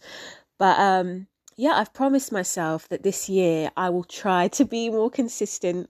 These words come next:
with putting out more episodes. Um, and I also want to wish everyone a happy new year, although it is quite late.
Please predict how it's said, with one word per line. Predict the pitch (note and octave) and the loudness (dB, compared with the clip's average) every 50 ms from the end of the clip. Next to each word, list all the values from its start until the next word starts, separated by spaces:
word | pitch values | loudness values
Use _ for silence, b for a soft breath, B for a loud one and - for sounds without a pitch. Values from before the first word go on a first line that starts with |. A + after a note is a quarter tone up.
| _ | _
with | - F#3 F#3+ F3+ F3 E3+ E3 E3 E3+ - B B B B B B B B B B B B _ _ | -4 -2 0 2 4 4 2 2 -2 -8 B B B B B B B B B B B B _ _
putting | - - B3+ A#3 - B3+ G#3+ | 0 2 2 2 2 2 2
out | G#3 G3 F#3+ F3+ - | 4 4 2 2 0
more | F#3+ F#3 F3+ F3 F3 F3 E3+ F3 - | -2 -2 0 0 0 0 0 -2 -4
episodes. | - E3+ E3 - F3 - - - F3 D#3+ D#3+ D#3+ D#3 D#3+ D#3 - - - - - _ - | -4 -6 -6 -8 -10 -8 -8 -6 -4 -4 -4 -4 -6 -6 -6 -6 -6 -6 -6 -6 _ -10
Um, | - F#3 E3+ D#3+ D#3 D#3 D#3 D3+ D3+ D#3+ D#3 E3 _ _ _ _ _ _ - | -6 -4 -2 -2 0 0 -2 -2 -4 -8 -12 -14 _ _ _ _ _ _ -2
and | G#3 G#3 F#3+ F#3 F3 | 0 2 2 2 4
I | G3 G3 | 4 4
also | G3 G#3+ G#3+ - - A3+ G3+ | 4 2 0 0 0 0 0
want | G3 G3 E3 - | 0 0 -2 -4
to | - G#3+ | -6 -4
wish | F#3+ G3 F#3 - - | -4 -4 -4 -4 -4
everyone | F#3 F3 F3+ F3 E3 E3+ E3+ E3 E3 E3 E3 E3 E3+ - B B B B B | -4 -2 -2 -2 0 0 0 0 0 0 -2 -4 -6 -8 B B B B B
a | F#3 | -2
happy | - A3+ A3 - B3 G#3+ G3+ | -2 -2 0 0 0 0 2
new | F#3+ F#3+ | 2 2
year, | F#3 E3+ E3+ G3 G#3 A#3 C#4 E4+ G4 - - _ _ - | 2 4 4 4 4 4 4 2 0 -4 -10 _ _ -2
although | G3 G3 G3 E3 F#3 F3+ | 0 0 2 2 2 4
it | F3 E3+ - - | 4 2 2 2
is | F#3 F#3 F3+ F3 F3+ - | 0 2 2 0 -2 -4
quite | - - - A#3 F3+ - | -8 -2 0 0 0 0
late. | F#3+ F#3+ F3 F3+ A3+ C#4 - - - - | 0 -2 0 0 -2 -4 -6 -10 -14 -14